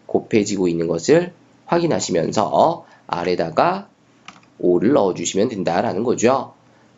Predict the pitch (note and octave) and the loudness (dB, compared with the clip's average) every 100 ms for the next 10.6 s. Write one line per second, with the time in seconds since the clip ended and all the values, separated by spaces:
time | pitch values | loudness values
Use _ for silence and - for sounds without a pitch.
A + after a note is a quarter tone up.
0 | - D#3 A2+ G2+ A#2+ A#2+ G#2+ F2+ D#2+ D#2+ | 0 2 4 4 4 4 4 2 -2 -4
1 | - E2+ D#3 E3 D#3+ - B2 B2 A#2 G2 | -4 0 2 2 2 0 -2 0 2 2
2 | F2 G#2 E2+ - G#2 F2 - D#2+ C2 F#2+ | 2 0 0 -4 -4 -4 0 -2 0 0
3 | D#3 E3+ - _ - F2 G#2+ - F2 E2+ | 0 -4 -12 _ 0 2 2 0 -2 0
4 | A#2+ D3 E3 D#3+ F3 G#3 A3 G3+ - - | 0 0 -2 -2 -2 0 0 0 -2 -4
5 | - - - _ - F2+ F#2 - F2+ D#2+ | -4 -12 -12 _ -2 0 0 0 -2 2
6 | A2+ C3+ F#2 F2+ F2 D#2+ F2+ C#3 G#2+ F2 | 2 2 -2 0 -2 -2 -2 -2 -4 -4
7 | E2+ D#2+ E2+ E2+ F#2+ F#2+ E2+ - - - | -4 -4 -4 -2 0 0 0 -6 -8 -8
8 | - _ _ _ _ - - - - - | -10 _ _ _ _ -20 -20 -18 -16 -10
9 | - C3+ C3 C3+ G#2 G2 A2+ F#2 D#2 D2 | -2 0 0 -2 -4 -2 0 0 -4 -6
10 | C2+ B1+ G#2 D3+ E3+ | -4 0 0 0 -6